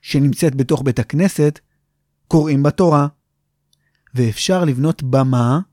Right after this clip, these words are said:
ולהקריב עליה קורבנות. איך קוראים לבמה שמקריבים עליה קורבנות? יש לה עוד שם.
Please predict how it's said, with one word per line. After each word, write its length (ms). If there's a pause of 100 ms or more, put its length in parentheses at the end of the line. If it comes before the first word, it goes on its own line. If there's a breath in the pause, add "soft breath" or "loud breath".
(540)
ולהקריב 680
עליה 260
קורבנות. 720 (640 soft breath)
איך 140
קוראים 240
לבמה 340
שמקריבים 500
עליה 220
קורבנות? 500
יש 160
לה 80
עוד 200
שם. 240